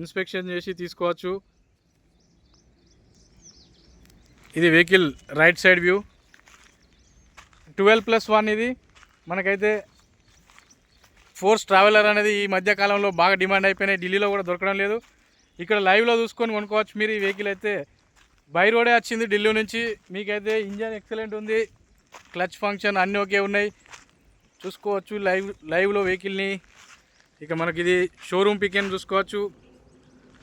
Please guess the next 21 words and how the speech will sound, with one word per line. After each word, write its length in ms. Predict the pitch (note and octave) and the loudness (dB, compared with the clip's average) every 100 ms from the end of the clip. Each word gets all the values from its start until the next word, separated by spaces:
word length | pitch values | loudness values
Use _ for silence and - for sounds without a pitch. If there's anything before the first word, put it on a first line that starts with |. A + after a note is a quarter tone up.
| - | -4
దీని 140 | G3 F#3 | 0 4
మాడిఫైకే 520 | F#3+ A3 G#3+ A3 A3 G#3+ | 6 6 4 4 4 2
మనకైతే 300 | G#3 G3+ G3+ F#3 | 2 2 2 4
ఆరేడు 200 | G3 F#3+ | 4 2
లక్షల 200 | - G3 | -2 -4
రూపాయలు 240 | F#3 G3+ F#3+ | 0 0 0
అవుతాయి 220 | F#3 G3 E3+ | 0 0 0
బయట 160 | F3 F3+ D3+ | 0 0 0
ఇప్పుడున్న 380 | D#3+ F3 F3+ F3+ E3 | -4 -6 -2 -2 -4
పరిస్థితుల్లో. 500 | D#3+ - F#3 F#3 F3+ C3 _ _ _ D3 | -6 -8 -6 -2 -2 -4 _ _ _ -6
మళ్ళీ 180 | E3 G#3 G3 | -2 0 0
దానికి 220 | G3 G3 F3+ | -2 -6 -6
మూడు 120 | F#3 F3+ | -4 -2
నెలల 180 | G3 F#3+ C#3+ - _ _ _ _ - | 2 2 0 -8 _ _ _ _ -2
కేరళ 280 | F3+ G3+ A3 | 0 4 2
పోయి 140 | G#3+ G#3 | 2 0
ఎక్కువ 160 | F#3+ G3 | 0 -2
చేయించుకుంటున్నారు 580 | G3 F3+ F#3 F#3 F#3 F3+ | -2 -6 -10 -4 -4 -2
మన 80 | F3 F3+ | -2 -2
వాళ్ళు. 220 | F#3 G3 D3 - - | -2 -4 -6 -12 -10
మూడు 140 | E3 | -6